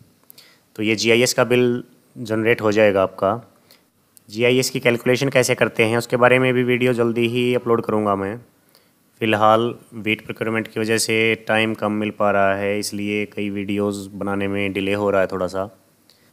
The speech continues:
जीआईएस की कैलकुलेशन भी लोग अलग-अलग तरीके से करते हैं, तो इसके ऊपर जो एक एग्जैक्ट वीडियो है वो कोशिश रहेगी मेरी जल्दी से अपलोड करने की।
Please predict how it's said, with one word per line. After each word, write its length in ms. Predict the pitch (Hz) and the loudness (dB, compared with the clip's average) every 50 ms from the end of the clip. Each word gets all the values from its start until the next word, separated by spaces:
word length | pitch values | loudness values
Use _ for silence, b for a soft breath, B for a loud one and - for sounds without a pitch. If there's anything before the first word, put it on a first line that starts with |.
| b _ 110 | b _ -6
जीआईएस 320 | 113 127 131 135 135 - | -2 0 2 2 0 0
की 100 | - - | -4 -2
कैलकुलेशन 500 | 127 131 123 120 127 123 123 - 139 131 | -2 -2 -2 0 0 -2 0 0 -2 -2
भी 80 | 127 127 | 0 2
लोग 220 | 127 127 131 127 | 2 2 2 2
अलग-अलग 360 | 131 123 123 123 123 127 120 - | 2 2 2 2 2 0 -2 -2
तरीके 240 | 123 120 113 - 120 | -6 -6 -4 -4 -6
से 120 | - 120 | -6 -4
करते 280 | - 107 98 - - 107 | -4 -6 -6 -6 -6 -6
हैं, 380 | 101 101 101 101 107 123 117 - _ _ b b b b b b _ _ - | -6 -6 -6 -8 -8 -10 -14 -18 _ _ b b b b b b _ _ -10
तो 80 | 113 | -8
इसके 340 | 123 - 113 - - 127 127 | -6 -6 -8 -6 -2 -2 0
ऊपर 560 | 127 120 117 - 131 131 131 131 - - - - _ _ _ _ _ _ | 0 0 0 0 0 0 2 0 -4 -8 -16 -20 _ _ _ _ _ _
जो 460 | 113 107 110 117 117 120 117 120 - | -14 -6 -2 0 0 0 0 -2 -4
एक 160 | - 117 - - - - - - - - | -6 -6 -8 -8 -16 -20 -20 -20 -10 -8
एग्जैक्ट 380 | 123 117 107 107 120 120 - 120 | -8 -6 -2 -2 -2 -2 -2 -4
वीडियो 380 | 113 117 110 110 113 120 120 | -4 -4 -2 -2 -2 -2 -2
है 240 | 110 110 110 110 110 | 0 2 2 2 2
वो 420 | 107 107 110 110 113 113 110 110 - | 0 0 -2 -2 -2 -4 -4 -8 -8
कोशिश 320 | - 113 107 - 117 110 113 | -6 -6 -6 -4 -6 -6 -4
रहेगी 320 | 113 107 107 104 107 110 | -2 -2 -2 -2 -2 -2
मेरी 180 | 110 107 104 104 | -2 -2 -2 -2
जल्दी 280 | 107 104 104 107 104 | -4 -4 -4 -4 -4
से 80 | 98 110 | -6 -6
अपलोड 280 | 104 - 104 101 101 | -6 -4 -4 -6 -4
करने 280 | 95 104 92 98 98 95 | -4 -4 -4 -4 -6 -6
की। 140 | 90 101 | -6 -8